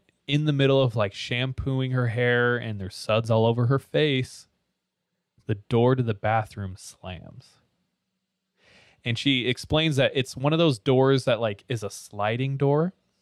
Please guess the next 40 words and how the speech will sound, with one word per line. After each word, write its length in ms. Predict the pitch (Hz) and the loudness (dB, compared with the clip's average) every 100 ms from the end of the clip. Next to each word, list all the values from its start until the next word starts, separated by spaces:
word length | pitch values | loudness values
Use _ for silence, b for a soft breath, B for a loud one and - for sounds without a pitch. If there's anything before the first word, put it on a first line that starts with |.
| _ _ | _ _
and 100 | 117 | -6
it's 140 | 107 | -4
a 40 | 107 | -8
couple 400 | - 131 120 120 | -4 -4 -2 -6
centimeters 500 | - 117 113 107 104 | -6 -4 -4 -4 -2
off 180 | 95 - | -4 -6
the 80 | |
ground. 420 | 98 - - 104 - _ _ _ _ _ _ _ _ _ - | -12 -12 -12 -16 -20 _ _ _ _ _ _ _ _ _ -8
And 120 | 113 | -2
so 420 | - 143 127 127 | 4 4 4 0
she 180 | - 123 | -8 -10
hears 320 | - 160 165 | 2 4 4
it 60 | 185 | -2
slam. 340 | - 139 131 | -4 -4 -4
It 120 | 120 | -6
startles 460 | - - 135 123 117 | -2 2 4 4 0
her. 320 | 110 107 131 - | -6 -4 -6 -10
She 180 | - - | -12 -6
has 80 | 113 | -6
shampoo 440 | - 123 120 143 | -4 -6 0 0
in 60 | 135 | 2
her 140 | 120 | 0
eyes. 200 | 110 110 | 0 -2
She 120 | - - | -4 -12
can't 240 | 123 117 | -12 -12
see 160 | - 120 | -10 -10
anything. 360 | 107 107 104 | -8 -10 -12
So 140 | - 110 | -10 -10
she 140 | 113 | -10
calls 320 | - 117 117 | -4 0 2
out 200 | 135 147 | 2 0
'cause 120 | - | -4
she 100 | 113 | -10
thinks 240 | 107 110 - | -8 -8 -10
it's 140 | 110 | -10
one 80 | 107 | -8
of 80 | 95 | -8
her 60 | |
family 340 | 92 120 107 98 | -8 -8 -8 -8
members, 480 | 95 87 110 - | -12 -14 -16 -18